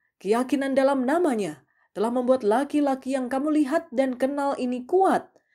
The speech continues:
Keyakinan yang datang melalui Yesuslah yang membawa kesembuhan sempurna bagi dia seperti yang kamu semua lihat sendiri. Dan sekarang,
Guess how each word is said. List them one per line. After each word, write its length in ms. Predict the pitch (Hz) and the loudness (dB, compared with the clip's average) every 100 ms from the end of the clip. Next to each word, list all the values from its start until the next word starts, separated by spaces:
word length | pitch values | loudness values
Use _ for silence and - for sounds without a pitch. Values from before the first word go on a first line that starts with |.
| _ _ - | _ _ -6
Keyakinan 480 | 220 285 311 330 320 | -2 0 0 -2 -2
yang 160 | 320 | 0
datang 400 | 285 339 339 320 | 2 2 0 0
melalui 400 | 302 294 294 262 | 2 2 2 4
Yesuslah 560 | 269 277 415 - 247 180 | 2 0 -4 -2 -4 -2
yang 160 | 214 | -4
membawa 480 | 226 220 202 277 302 | -4 -2 0 0 0
kesembuhan 560 | 285 262 233 226 240 226 | -2 -4 -4 -2 -2 -4
sempurna 560 | 233 226 285 320 311 | -6 -4 -2 0 2
bagi 240 | 262 254 262 | 2 2 0
dia 400 | 220 320 320 214 | 2 4 2 0
seperti 400 | 220 226 220 226 | -4 -8 -6 -6
yang 160 | 214 | -6
kamu 400 | 202 233 262 269 | -6 -4 -4 -6
semua 400 | 262 240 226 220 | -6 -6 -2 0
lihat 400 | 208 208 208 202 | 2 0 -2 -4
sendiri. 640 | - 190 180 247 285 190 - _ _ _ _ _ _ | -8 -6 -2 0 2 -2 -6 _ _ _ _ _ _
Dan 240 | 180 202 196 | -4 -2 -2
sekarang, 560 | 220 247 262 262 214 | -4 -2 0 0 -2